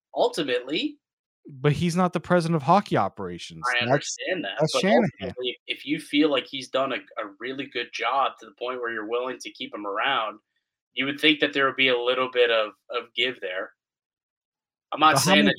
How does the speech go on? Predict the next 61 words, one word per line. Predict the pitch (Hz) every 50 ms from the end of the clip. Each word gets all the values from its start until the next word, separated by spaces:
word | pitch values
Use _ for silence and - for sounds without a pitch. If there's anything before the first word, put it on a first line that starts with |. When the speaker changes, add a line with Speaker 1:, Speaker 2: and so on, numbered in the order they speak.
| - _
Speaker 1:
you | 226 202
Speaker 2:
give, | 131 110 - _
how | - - 160 180
much | 196 196 185
Speaker 1:
assume | - -
Speaker 2:
give | 190 185 180 147 - _ _ _ _ _ _ _ _ _ _ _ _ _ -
do | 120 120
you | 127 117
give | 113 131 127 113 95 82 -
to | - - 110 110
a | 104
general | 98 110 107 104 104 104
manager? | 104 98 98 95 92 85 73 65 64 - _ _ _ _ -
Speaker 1:
Well, | 110 104 101 110 117
I | 117 113 113
don't | 117 127 139
know. | 180 - - 101
I'm, | 104 110 110 - -
I, | 110 117 127 139 147
I've | - - 139 139 131
never | 131 147 147 147 143
been | 147 143 143 135
in | 131 123
that | 117 107 -
situation. | - 110 - - 104 101 98 95 - - 101 104
I | 113 131
don't | 143 139 147
even | 143 139 143
know | 139
Speaker 2:
That's | 131 -
Speaker 1:
how | 139 135
Speaker 2:
the | 127
Speaker 1:
much | 135 156
Speaker 2:
thing. | 143 107 98 -
Speaker 1:
autonomy | 127 127 131 - _ 131 127 127 123 123 _ _ _ _ _
he | - 139 127
had | - - 151 160 170 170 170 175 -
or | - 156 143 143 135
didn't | - 135 127 123 - - -
have | - 113 107 101 - - -
ultimately, | 127 131 135 131 127 117 110 101 101 101 101 101 104 - _ _ _ _ _
but | - 123 -
there | 117 127
was | 147 147 151
a | 151
report | 147 - - 160 160 160 151 147
out | 139 131 -
there | 131 127 127 123 123
that | 120 110 - -
he | 131 139
was | 139 127 131
willing | 135 135 139 135 131
to | - -
make | 135 131 127 123 - 123
a |
trade | 117 - - 131 127 123 120
last | 120 120 120 123 - - -
year, | 127 127 131 135 139 - - _ _ _ _ _
and | - 117
it | 120 117 -
got | 120 117 110